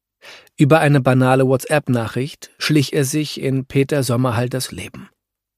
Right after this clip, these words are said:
Die Mobilfunknummer seines Zielobjekts fand er auf der Website des Gymnasiums. Es war derselbe ruchlose Trick, den der saudische Kronprinz Mohammed bin Salman,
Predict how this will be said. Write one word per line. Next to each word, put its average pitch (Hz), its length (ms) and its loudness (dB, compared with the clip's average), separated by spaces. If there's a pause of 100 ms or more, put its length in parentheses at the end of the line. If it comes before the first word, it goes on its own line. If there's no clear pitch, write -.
(500)
Die 147 80 6
Mobilfunknummer 143 880 4
seines 123 340 -2
Zielobjekts 151 800 -2 (140)
fand 156 280 -2
er 143 140 -2
auf 139 80 -8
der 143 200 -2
Website 127 520 -2
des 120 140 -6
Gymnasiums. 127 840 -4 (760)
Es 131 180 0
war 156 140 6
derselbe 165 460 0
ruchlose 143 580 -2
Trick, 131 320 -2
den 113 180 -2
der 107 100 -4
saudische 123 520 -2
Kronprinz 131 720 -2
Mohammed 117 520 -4
bin 107 220 -6
Salman, 117 560 -2